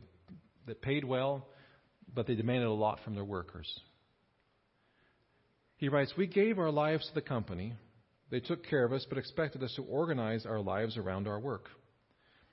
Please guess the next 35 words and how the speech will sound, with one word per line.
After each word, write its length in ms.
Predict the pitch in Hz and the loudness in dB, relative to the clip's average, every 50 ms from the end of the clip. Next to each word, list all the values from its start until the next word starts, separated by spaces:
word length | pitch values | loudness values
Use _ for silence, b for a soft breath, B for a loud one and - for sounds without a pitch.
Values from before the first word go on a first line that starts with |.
| B B B B B | B B B B B
If 80 | 170 | 2
we 80 | 165 175 | 2 2
said 240 | - - 208 185 160 | 4 4 4 4 6
no 200 | 170 180 175 185 | 4 4 4 4
even 280 | 180 160 170 165 156 | 4 4 4 2 4
once, 480 | 160 196 190 156 156 160 - - - - - | 4 4 4 4 2 0 -4 -8 -12 -6 -6
we'd 120 | 143 139 | -4 -2
be 100 | 139 139 | -2 -2
taken 300 | 127 - 160 160 165 151 | 0 0 0 2 2 0
off 120 | 147 143 - | 0 -2 -2
the 60 | 143 | -4
track 380 | - - - 143 139 139 - | -8 -6 -2 -2 -2 -2 -2
of 140 | - 151 - | -4 -6 -4
promotion 580 | - 165 147 120 104 104 101 - 131 135 151 147 B B B B B B B B B B - | -4 -2 0 0 0 0 -2 -4 -6 -8 -8 -10 B B B B B B B B B B -8
and 100 | 143 123 | -8 -4
kept 260 | - - 160 156 - | -2 -2 -2 -2 -2
in 80 | 156 143 | -2 0
a 40 | 131 | 2
vocational 640 | 123 135 127 - - 175 175 170 - 165 151 151 - | 2 0 0 0 0 -2 -2 0 0 -2 -2 -2 -2
eddy 260 | - 139 123 120 120 | -2 -2 -2 -2 -2
for 120 | 110 - 123 | -4 -4 -4
the 100 | 107 101 | -2 0
rest 300 | 101 120 131 123 - - | 0 0 -2 -2 -4 -6
of 80 | 131 | -2
our 100 | 117 117 | -2 -2
career. 320 | 117 117 - - 107 101 98 | -2 -4 -4 -2 -2 -2 -2
So 160 | 95 - 135 | -2 -4 -4
we 100 | 123 120 | -4 0
got 200 | 110 131 151 185 | 0 0 2 2
up 120 | 202 190 - | 0 -2 -2
early, 360 | 143 135 135 139 143 143 131 B B B B B B B B B B B _ | -2 0 0 -2 -4 -6 -10 B B B B B B B B B B B _
went 100 | 143 147 | -4 -4
to 60 | 143 156 | 0 0
work 220 | 147 143 139 - | 0 0 0 0
early, 360 | 127 120 120 120 123 123 113 | -2 -2 0 -2 -2 -4 -6